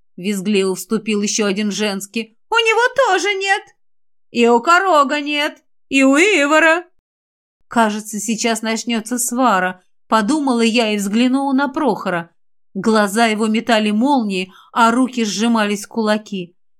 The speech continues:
Видно было, что только огромным усилием воли он сдерживает себя, а шум вокруг всё нарастал.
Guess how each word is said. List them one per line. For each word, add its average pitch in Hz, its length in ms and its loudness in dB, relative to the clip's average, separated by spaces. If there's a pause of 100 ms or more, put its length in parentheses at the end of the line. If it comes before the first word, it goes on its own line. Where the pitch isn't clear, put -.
Видно 262 520 2
было, 262 340 2
что 262 200 -4
только 294 340 0
огромным 339 560 0
усилием 339 580 0
воли 285 360 2
он 233 200 -2
сдерживает 196 720 -2
себя, 185 500 -6 (440)
а 214 120 0
шум 208 380 -4
вокруг 233 480 0
всё 208 280 -8
нарастал. 190 800 -8